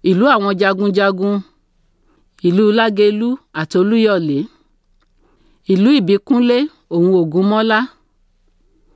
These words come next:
Ogun kò kó Ìbàdàn rí. Ìbàdàn ló kó gbogbo wọn yéye. Ìlú tó gbé àlejò, tó gbé onílé.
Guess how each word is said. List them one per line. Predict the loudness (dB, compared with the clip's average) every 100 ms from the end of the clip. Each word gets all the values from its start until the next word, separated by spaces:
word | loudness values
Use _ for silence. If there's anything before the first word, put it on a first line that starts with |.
| _ _ _ _ _ -2
Ogun | 0 2 0
kò | 0 -2
kó | 0
Ìbàdàn | 0 0 0 -2 -2
rí. | -2 -2 -6 _ _ _ _ _ _ _ _ _ _ _ _ -2
Ìbàdàn | 0 0 0 0
ló | -2
kó | -2 -4
gbogbo | -2 -2 -2
wọn | -2 -2 0
yéye. | 0 -2 -2 -2 -4 -10 _ _ _ _ _ _ _ _ _ _
Ìlú | -4 -2 -2
tó | -2
gbé | -2 -2 -2
àlejò, | 0 0 0 -2 -8 -8 _ _ _ _ _ _ _ _ _ _ _ _ _ _ -4
tó | -2
gbé | 0
onílé. | 0 2 0 0 0